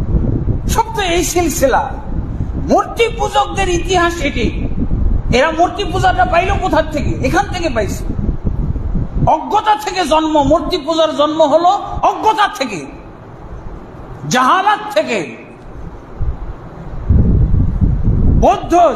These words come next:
যাই, যে যাই পূজা করুক না কেন, মূর্তি পূজার ইতিহাস হলো এটা, কোরআনই ইতিহাস। কোরআনের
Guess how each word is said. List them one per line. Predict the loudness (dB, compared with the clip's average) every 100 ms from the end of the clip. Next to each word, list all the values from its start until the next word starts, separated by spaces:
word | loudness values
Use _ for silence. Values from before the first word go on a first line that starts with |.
| 2
যাই, | 0 0 -2 -6 -6 -6 -6 -4
যে | 0 0 2
যাই | 0 0 0
পূজা | 0 2 2
করুক | 2 2 2
না | 0
কেন, | 2 0 0 -2 -2 2
মূর্তি | 4 4 2 0 2
পূজার | 4 4
ইতিহাস | 2 0 2 2 2 2
হলো | 2
এটা, | 2 2 0 -4 -6 0
কোরআনই | 2 4 0 -4 -6
ইতিহাস। | -2 0 2 0 -6 -16 -18 -18 0
কোরআনের | 2 4 2